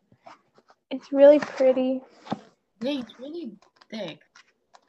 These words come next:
Speaker 2: I
Speaker 1: Yeah, this one is technically, like, three books put together.
Speaker 2: Oh.
Speaker 1: Yeah.
Speaker 2: Yeah.
Speaker 1: But it's good.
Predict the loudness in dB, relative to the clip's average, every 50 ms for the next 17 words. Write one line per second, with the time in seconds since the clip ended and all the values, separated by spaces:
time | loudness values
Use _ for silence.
0 | -14 -10 -10 2 8 10 10 12 12 12 10 10 8 6 8 8 6 6 8 8
1 | 8 8 8 6 4 6 8 10 10 10 10 8 4 0 2 2 4 4 4 2
2 | 2 0 -6 -14 -12 -12 -12 -10 -12 -10 -8 -8 -8 -8 -10 -12 -12 -14 _ _
3 | _ _ _ -20 -18 -16 -16 -14 -14 -12 -12 -12 -12 -12 -12 -14 -16 -18 -20 _
4 | _ -20 -20 -16 -16 -18 -18 -18 -20 -20 _ _ _ _ _ _ -20 -20 -20 -20
5 | _ -14 -12 -12 -12 -14 -16 -20 -20 -20 _ _ _ _ _ -20 -20 -20 -20 -20
6 | -20 -18 -16 -16 -16 -16 -18 -20 -20 -20 -20 -20 _ _ _ -16 -14 -14 -14 -14
7 | -20 -20 -20 -20 _ _ -20 -20 -20 -20 -20 -20 -20 -20 -20 -8 2 4 6 6
8 | 6 4 0 -4 -4 -2 -2 -2